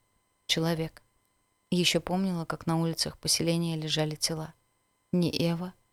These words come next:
и не людей. Неправильные и будто не настоящие. Были раненые, которых перевязывали прямо там, рядом с телами менее удачливых врагов. Где-то в отдалении кто-то плакал.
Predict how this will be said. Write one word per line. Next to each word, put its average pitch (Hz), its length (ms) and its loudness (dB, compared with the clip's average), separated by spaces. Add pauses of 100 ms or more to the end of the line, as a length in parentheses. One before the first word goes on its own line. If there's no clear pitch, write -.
(180)
и 175 100 2
не 165 140 2
людей. 160 460 0 (540)
Неправильные 165 840 0 (280)
и 170 60 -2
будто 160 360 -2
не 165 140 2
настоящие. 160 800 -2 (560)
Были 175 240 6
раненые, 165 540 0
которых 160 460 0
перевязывали 160 600 0
прямо 156 340 -2
там, 156 300 -2 (500)
рядом 175 320 2
с - 80 0
телами 175 500 -2 (360)
менее 190 460 4
удачливых 160 720 -2
врагов. 151 460 -2 (640)
Где-то 165 360 0
в 156 60 -4
отдалении 165 580 2
кто-то 160 320 -4
плакал. 156 500 -6